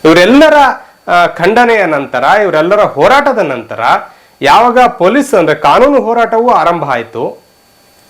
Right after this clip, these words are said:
ಇದೆಲ್ಲದನ್ನು ನೋಡಿ ಈಗ ಆಕೆ ಕ್ಷಮೆ ಕೇಳಿದಾಳೆ. ಹೇಗೆ ಕ್ಷಮೆ ಕೇಳಿದ್ಲು ಅಂತಂದ್ರೆ, ನೀವು ಈ ವಿಡಿಯೋವನ್ನ ನೋಡಿದ್ರೆ, ಆ, ಕ್ಲಿಯರ್ ಆಗಿ ಗೊತ್ತಾಗುತ್ತೆ. ಈ ವಿಡಿಯೋದಲ್ಲಿ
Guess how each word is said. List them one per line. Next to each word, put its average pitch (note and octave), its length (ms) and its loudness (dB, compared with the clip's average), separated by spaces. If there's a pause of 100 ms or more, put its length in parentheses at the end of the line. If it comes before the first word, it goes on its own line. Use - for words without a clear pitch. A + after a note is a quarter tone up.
(100)
ಇದೆಲ್ಲದನ್ನು F3 540 2
ನೋಡಿ C#3 320 0
ಈಗ C#3+ 260 2
ಆಕೆ C3+ 320 0
ಕ್ಷಮೆ D3+ 300 -2
ಕೇಳಿದಾಳೆ. G#2+ 440 -4 (440)
ಹೇಗೆ A#3+ 240 2
ಕ್ಷಮೆ G3+ 300 0
ಕೇಳಿದ್ಲು D#3 500 0
ಅಂತಂದ್ರೆ, C#3 400 0
ನೀವು A#3 220 2
ಈ D#3+ 100 0
ವಿಡಿಯೋವನ್ನ G3+ 500 2
ನೋಡಿದ್ರೆ, C#3 680 -4 (340)
ಆ, A#2+ 220 -2
ಕ್ಲಿಯರ್ D3 280 0
ಆಗಿ E3 100 -2
ಗೊತ್ತಾಗುತ್ತೆ. C#3 640 -4
ಈ D#4 140 4
ವಿಡಿಯೋದಲ್ಲಿ A3+ 1040 0